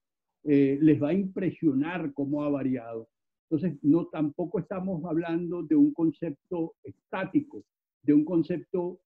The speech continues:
eh, que no se mueva. Entonces, incluso esas relaciones entre el poder electoral, del poder ele-, electoral de los estados versus la regulación electoral que puede provenir del sistema federal,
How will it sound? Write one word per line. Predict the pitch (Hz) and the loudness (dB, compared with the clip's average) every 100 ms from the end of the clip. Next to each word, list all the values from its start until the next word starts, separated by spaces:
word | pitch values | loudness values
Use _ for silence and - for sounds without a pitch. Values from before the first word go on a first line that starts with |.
| - | -6
eh, | 143 | -4
que | 147 139 | 0 4
no | 147 170 170 | 6 6 2
se | 185 | -4
mueva. | 180 196 190 160 - _ _ _ _ - | -4 -2 0 -2 -4 _ _ _ _ -2
Entonces, | 156 185 | 2 4
incluso | 160 151 196 240 190 | 4 2 -2 -2 -2
esas | 160 170 | -2 -4
relaciones | 208 160 139 170 180 202 | -2 -4 -2 -4 -2 -4
entre | 190 147 160 | -2 -2 0
el | 143 | -2
poder | - 147 160 | 2 2 2
electoral, | 175 190 - - 151 160 175 175 - _ _ _ | 0 -4 -8 -6 -6 -4 -6 -6 -10 _ _ _
del | 147 143 139 | 0 4 4
poder | 139 151 151 160 196 - | 4 4 4 2 -6 -4
ele-, | 185 160 147 _ _ | 0 0 0 _ _
electoral | 147 143 139 - 139 151 175 185 - | 0 2 0 -2 -2 0 -2 -4 -6
de | 147 | -2
los | 160 139 | 0 0
estados | 139 _ - 185 175 131 - _ _ - | -4 _ -10 -4 -2 -4 -6 _ _ -12
versus | 135 156 185 175 151 180 160 | -6 0 2 2 -2 -2 -2
la | 156 | 0
regulación | 151 143 147 127 160 160 175 190 202 _ | 2 2 2 0 0 2 0 -4 -8 _
electoral | 170 151 147 151 151 160 | 2 2 2 -2 -2 -2
que | 180 | -4
puede | - 170 175 | -4 -6 -6
provenir | 170 165 151 143 175 165 | -6 -4 0 2 2 0
del | 156 143 | -4 -4
sistema | 139 139 143 165 | -4 -4 -4 -4
federal, | 196 190 180 160 151 | -6 -6 -6 -6 -6